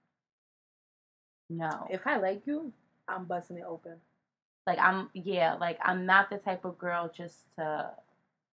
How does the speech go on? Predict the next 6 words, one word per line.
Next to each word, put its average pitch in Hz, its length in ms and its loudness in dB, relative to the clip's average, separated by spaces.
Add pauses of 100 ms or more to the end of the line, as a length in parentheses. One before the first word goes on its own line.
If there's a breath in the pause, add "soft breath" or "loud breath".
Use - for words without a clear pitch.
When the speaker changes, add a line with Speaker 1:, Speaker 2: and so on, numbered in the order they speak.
(500)
Speaker 2:
Lay 165 300 -2
Speaker 1:
lay 220 60 0
Speaker 2:
there. 196 120 2
Speaker 1:
there. 160 540 0 (480)
No. 165 640 -2 (100)
Speaker 2:
Mm-mm. 190 400 -10